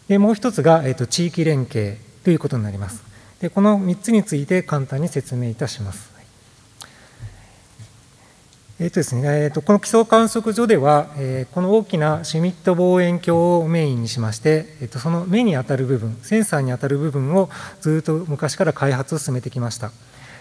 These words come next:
で、最初の頃は、えー、写真乾板という昔のフィルムカメラを使っていたんですけれども、その後電子デバイスのシーシーディー、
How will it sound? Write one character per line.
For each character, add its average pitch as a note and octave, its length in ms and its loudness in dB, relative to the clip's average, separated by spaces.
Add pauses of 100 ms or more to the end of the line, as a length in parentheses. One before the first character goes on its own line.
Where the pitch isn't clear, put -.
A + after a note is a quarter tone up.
(180)
で、 E3+ 140 0
最 A3 180 2
初 A#3 140 -4
の A#3 100 0
頃 G#3+ 220 4
は、 F3 240 4
え C3+ 180 0
ー、 - 20 -2
写 C3 160 -2
真 F#3+ 220 0
乾 G3 200 4
板 A#2+ 240 -2 (240)
と E3 60 -6
い D#3 260 0
う C#3+ 60 -6 (220)
昔 C#3+ 240 -6
の D3 80 -2
フ D#3 120 -4
ィ - 20 2
ル E3 80 2
ム E3+ 80 0
カ F3 100 0
メ E3 100 0
ラ B2+ 80 0
を A#2 60 -4
使 - 160 -6
っ C3 60 -2
て - 100 -10
い A2 60 -6
た B2 140 -4
ん A#2+ 40 -2
で A2+ 80 -6
す A2+ 80 -10
け A#2+ 80 -6
れ A2 80 -4
ど B2 100 -4
も、 D3+ 200 -2 (200)
そ D#3+ 120 -4
の E3+ 80 0
後 D#3 160 -4
電 C#3+ 180 0
子 C#3+ 140 -6
デ D3+ 100 2
バ D#3 160 2
イ D3 40 0
ス C3+ 100 -8
の C#3 120 -4
シ D3+ 220 -6
ー C#3+ 40 -8
シ D3+ 180 -4
ー C#3+ 40 -2
デ D3+ 80 -2
ィ C#3 120 0
ー、 A2 40 -10